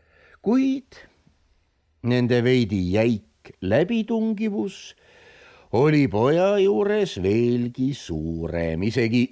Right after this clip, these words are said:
ülim. Neis oli veelgi enam jõudu ja väljendusrikkust.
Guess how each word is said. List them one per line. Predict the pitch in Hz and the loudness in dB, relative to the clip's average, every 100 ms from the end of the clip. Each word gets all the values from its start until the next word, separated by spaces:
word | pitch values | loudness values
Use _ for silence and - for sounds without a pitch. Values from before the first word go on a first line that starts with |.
| - | -2
ülim. | 131 135 123 110 90 76 67 64 62 - _ _ _ | 0 2 2 0 -2 -4 -8 -12 -16 -20 _ _ _
Neis | 98 117 151 156 | -4 -2 0 0
oli | 170 151 135 | -2 0 0
veelgi | 120 196 202 214 196 180 190 143 | 0 0 -2 -4 -4 -6 -2 -2
enam | 139 151 151 143 | 0 -2 -2 -2
jõudu | 104 90 127 147 135 127 107 107 | -2 0 2 2 0 0 0 0
ja | 104 87 | 0 0
väljendusrikkust. | 98 110 104 87 82 85 90 85 82 _ - 58 - - - | 0 0 0 -2 -6 -6 -6 -8 -8 _ -18 -16 -18 -20 -20